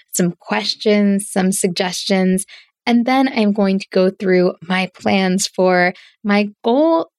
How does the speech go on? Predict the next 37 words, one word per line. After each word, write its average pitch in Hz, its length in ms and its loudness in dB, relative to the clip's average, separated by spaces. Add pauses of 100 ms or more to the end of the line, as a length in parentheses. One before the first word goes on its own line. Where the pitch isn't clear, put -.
(140)
journal 185 400 -2
for - 120 -4
next 180 360 -4
year, 175 380 2
since 185 360 -2
I - 80 -4
have 185 180 -4
decided 185 540 -2
not 190 300 -4
to 208 100 -4
continue 202 380 0
to 196 100 0
use 185 240 0
Cultivate 196 480 -4
What 208 160 -4
Matters. 190 640 0 (600)
I 214 120 -6
decided 190 460 -2
to 226 100 -2
do 208 260 2
a 220 80 -4
little 233 480 2 (300)
D 233 120 0
I 233 140 2
Y 330 560 0
version, 202 560 -2
so 185 220 0
I'm 185 100 2
excited 190 440 -2
to - 100 -12
talk 196 240 -6 (100)
a 214 60 -2
little 196 180 2
bit 185 160 -6 (100)
about 247 260 -2
that. 403 200 0 (680)
But 262 200 -2